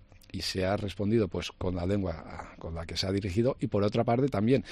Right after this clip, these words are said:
queremos convocar los premios literarios de, de Mallorca, que organiza el Consejo Insular, en las dos lenguas, porque hasta ahora, pues, había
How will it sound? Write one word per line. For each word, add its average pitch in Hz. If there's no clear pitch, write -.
queremos 104
convocar 107
los 98
premios 110
literarios 101
de, 82
de 85
Mallorca, 123
que 101
organiza 90
el 90
Consejo 95
Insular, 123
en 95
las 92
dos 104
lenguas, 95
porque 90
hasta 98
ahora, 120
pues, 92
había 92